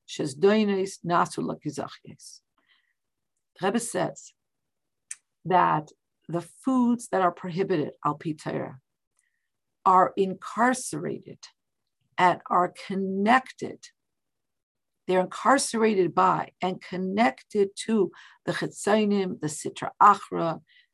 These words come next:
the evil and the impurity of this world. And they can never be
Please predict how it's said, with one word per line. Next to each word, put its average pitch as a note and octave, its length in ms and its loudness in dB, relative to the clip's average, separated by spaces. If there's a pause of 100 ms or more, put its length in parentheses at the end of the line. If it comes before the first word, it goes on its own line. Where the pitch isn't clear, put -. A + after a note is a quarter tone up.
(120)
the D#3 180 -4
evil G3 560 4
and E3 100 -4
the D3+ 120 0
impurity G#3+ 480 2
of E3 100 2
this F3+ 240 -8
world. D#3+ 440 -2 (600)
And G3+ 160 4
they G3+ 120 8
can G#3 500 0
never B3 720 2 (340)
be A3 240 -6